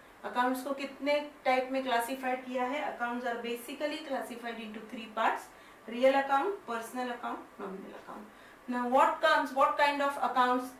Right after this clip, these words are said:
classified under real account? रियल अकाउंट में किसको क्लासिफाई करना होता है? All kind of assets। एसेट्स का मतलब क्या होता है? Properties of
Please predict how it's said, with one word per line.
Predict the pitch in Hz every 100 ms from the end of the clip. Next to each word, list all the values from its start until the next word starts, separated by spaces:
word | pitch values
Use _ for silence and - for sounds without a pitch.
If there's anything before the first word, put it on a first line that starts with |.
| 269
classified | 240 240 269 262 262 262 -
under | 240 240 247
real | 254 254 254
account? | 208 156 - - 214
रियल | 240 277
अकाउंट | 277 285 285
में | 285 294
किसको | - 311
क्लासिफाई | 311 285 262 262 254
करना | - 214 196
होता | 196 - -
है? | - - - - - - - 262
All | 294 330 339
kind | 277 262 254
of | 262 262
assets। | - 208 214 214 226 220 - - - - - - - - - - - - - - - - - - - -
एसेट्स | 254 - 330 320
का | 294 294
मतलब | 285 285
क्या | - 294 320
होता | 285 262
है? | - - - - - - - - - - - - - - -
Properties | 214 202 202 208 202 - 226 190 - - -
of | -